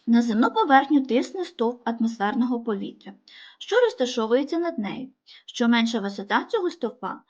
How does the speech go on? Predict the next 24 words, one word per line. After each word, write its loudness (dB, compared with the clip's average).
то -4
меншим -2
буде -4
атмосферний -4
тиск. -12
Отже, 4
з -10
висотою 0
атмосферний -2
тиск -4
зменшується 0
в -6
середньому -2
на 2
один 0
міліметр -4
ртутного -6
стовпчика -12
на -6
кожні 0
десять -4
метрів -8
або 2
на 0